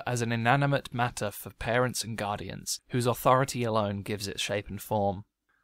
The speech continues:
The terrible struggle of the thinking man and women against political, social, and moral conventions owes its origin to the family, where the child is ever compelled to battle against the internal and external use of force.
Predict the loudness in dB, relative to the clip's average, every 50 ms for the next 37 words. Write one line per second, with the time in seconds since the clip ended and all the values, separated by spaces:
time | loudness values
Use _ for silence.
0 | _ _ _ _ -2 0 2 2 6 8 10 10 10 10 8 6 4 4 4 6
1 | 6 6 6 4 2 0 0 0 -2 -2 0 0 0 0 0 -2 -4 -4 -2 -2
2 | -2 -2 -2 -2 -2 -2 0 0 0 -2 -4 -6 -6 -8 -10 -8 -6 -6 -6 -6
3 | -4 -4 -6 -6 -4 -6 -4 -2 0 0 2 2 0 0 0 0 0 2 2 2
4 | 2 4 2 2 0 0 0 0 0 0 -2 -4 -4 -4 -4 -4 -2 -2 -2 -2
5 | -2 -4 -4 -6 -4 -2 -2 -4 -4 -4 -4 -4 -4 -4 -6 -6 0 2 4 4
6 | 4 4 2 0 0 0 2 2 4 4 2 0 0 -2 -2 -4 -2 -2 -4 -2
7 | 0 2 2 2 2 2 0 -2 -4 -6 -12 _ _ 0 2 4 4 4 4 4
8 | 4 4 6 4 4 4 2 0 -2 -4 -2 -2 -2 -4 -2 -4 -4 0 4 4
9 | 6 6 4 2 2 2 2 2 2 0 -2 -2 -2 -2 -2 -4 -6 -6 -8 -4
10 | -2 0 0 0 2 4 4 4 4 4 2 2 0 -2 -2 -2 -4 -2 -2 0
11 | 2 2 2 2 2 0 0 0 0 0 0 0 -2 -2 -6 -2 0 0 0 0
12 | -2 -2 -2 -2 -2 -4